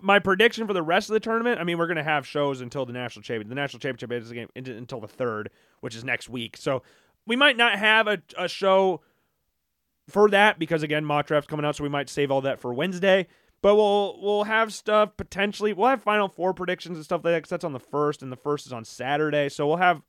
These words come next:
we'll have a prediction show then. We're gonna have M L B predictions coming up on Wednesday 'cause opening day is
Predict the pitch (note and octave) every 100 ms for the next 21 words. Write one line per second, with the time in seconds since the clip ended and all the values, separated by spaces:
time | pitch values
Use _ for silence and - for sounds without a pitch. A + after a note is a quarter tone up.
0 | - D3+ D3+ F3+ F3+ C#3 C3 B2 B2+ -
1 | A#2+ B2+ B2+ _ _ _ - A3 A3+ G3
2 | F3+ - _ _ - G#3 G3+ D#3 G3 G#3+
3 | A3 A3 A3 A#3 A#3 A3+ _ _ _ _
4 | _ _ _ _ - F3+ G3 F#3 F3 F3+
5 | F#3+ G#3+ E3+ D#3+ F#3+ F#3+ F3 D3 E3 F#3
6 | F#3+ D#3+ D#3+ D3+